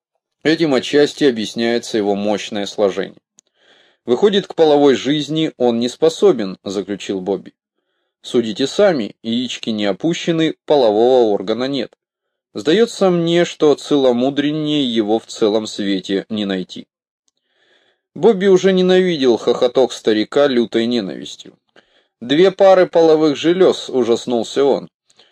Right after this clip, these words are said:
«Это же сколько они выделяют тестостерона!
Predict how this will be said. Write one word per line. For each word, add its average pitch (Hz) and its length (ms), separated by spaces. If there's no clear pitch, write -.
«Это 123 180
же 156 120
сколько 185 460
они 175 200
выделяют 156 720
тестостерона! 147 920